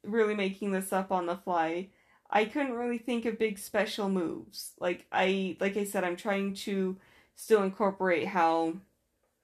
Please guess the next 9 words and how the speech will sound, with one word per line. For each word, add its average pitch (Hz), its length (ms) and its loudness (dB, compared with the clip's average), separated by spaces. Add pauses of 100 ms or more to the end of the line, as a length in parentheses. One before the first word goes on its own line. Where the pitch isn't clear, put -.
(380)
her 196 180 2
witch 180 300 -2
aesthetic 165 560 -2
comes 170 260 -4
into 180 240 -2
things. 240 340 -4
So 226 80 -2
I 202 60 0
guess 247 480 -2